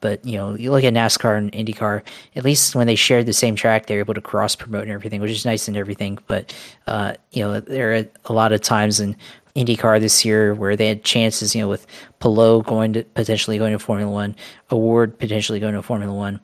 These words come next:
uh, you know, a lot of Colton Herta, you know, obviously going, having a chance there. And, I mean, a lot of that was the, you know, lack of respect towards IndyCar, but then at the same time, you know, IndyCar, I feel like, could have done a better job on their end, being able to promote.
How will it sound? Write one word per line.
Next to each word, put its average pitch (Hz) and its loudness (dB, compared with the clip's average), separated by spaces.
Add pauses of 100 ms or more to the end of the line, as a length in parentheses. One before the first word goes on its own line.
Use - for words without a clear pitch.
(280)
uh, 101 -6 (340)
you 123 -6
know, 107 -4
a 107 -6
lot 117 4
of 110 -2 (120)
Colton 120 2
Herta, 113 2 (200)
you - -12
know, 104 -6
obviously 101 -6
going, 104 -6 (340)
having 104 -2
a 101 -6
chance 101 -4
there. 104 -2 (280)
And, 104 -4
I - -10
mean, 110 -2
a 113 0
lot 143 6
of 151 -2
that 143 6
was 120 2
the, 107 0
you 117 -4
know, 104 -4
lack 107 -2
of 113 -4
respect 101 -4
towards 110 -4
IndyCar, 107 -2
but 98 -6
then 104 -4
at 101 -4
the 104 -6
same 123 -2
time, 107 0
you 110 -8
know, 104 -6
IndyCar, 104 0
I 101 -4
feel 107 -6
like, 98 -8 (220)
could 113 -2
have 101 -6
done 104 -2
a 101 -4
better 101 -2
job 101 0
on 101 -4
their 104 -2
end, 101 -2
being 104 -4
able 101 -2
to 101 -6
promote. 104 -2